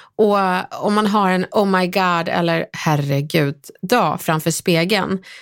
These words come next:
så påverkar det väldigt, väldigt mycket. Och jag tycker de här "Oh my God, ja, jag ser bra ut, jag har någonting här." Då tycker jag man har en helt annan, liksom,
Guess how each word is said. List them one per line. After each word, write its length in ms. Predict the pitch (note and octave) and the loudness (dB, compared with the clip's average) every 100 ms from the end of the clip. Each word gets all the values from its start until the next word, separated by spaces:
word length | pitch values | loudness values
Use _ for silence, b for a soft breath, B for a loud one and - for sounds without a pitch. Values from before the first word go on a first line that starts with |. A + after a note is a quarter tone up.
| B | B
så 220 | - - F#3+ | -10 -2 -2
påverkar 580 | - F3+ F#3 A3+ G#3+ | 2 2 2 -2 0
det 300 | E3+ D#3+ D#3 - | 0 2 0 -2
väldigt, 680 | E3+ F3+ D#3 D#3 D#3 - - | -2 0 0 0 -2 -4 -10
väldigt 340 | F3 F3 D#3 D#3 | -2 0 0 0
mycket. 440 | F3 - - F#3+ F3+ b b b - | 0 -2 -2 -2 -2 b b b 0
Och 80 | G3 | 0
jag 80 | |
tycker 220 | F#3+ A#3+ A3+ | 0 0 2
de 60 | |
här 180 | G3 E3 | 2 2
"Oh 220 | G3+ A3+ | 2 2
my 80 | E3 | 0
God, 420 | D#3+ B3 A#3+ E3+ | 2 0 0 0
ja, 260 | E3 C4 - | 0 0 0
jag 160 | G3+ | -2
ser 120 | F3+ F3+ | 0 0
bra 280 | G3 D4+ - | 2 0 -2
ut, 200 | F3 - - | -6 -8 -2
jag 140 | F#3 | 2
har 160 | F#3+ E4+ | 2 2
någonting 360 | A#3 F#3 D#3+ | 0 0 0
här." 200 | D#3+ D#3 F3+ B B | 0 0 -4 B B
Då 60 | - | -4
tycker 240 | G#3+ D#4 | 0 2
jag 60 | C4+ | 2
man 100 | G3+ | 4
har 120 | G3 | 2
en 80 | F3 | 2
helt 460 | F3+ B3 D4 C#4 - | 2 2 2 0 -2
annan, 560 | - G3 E3 D#3+ D#3 | -2 0 2 0 0
liksom, 420 | D3+ D3+ E3 D#3 | -2 -2 -2 -2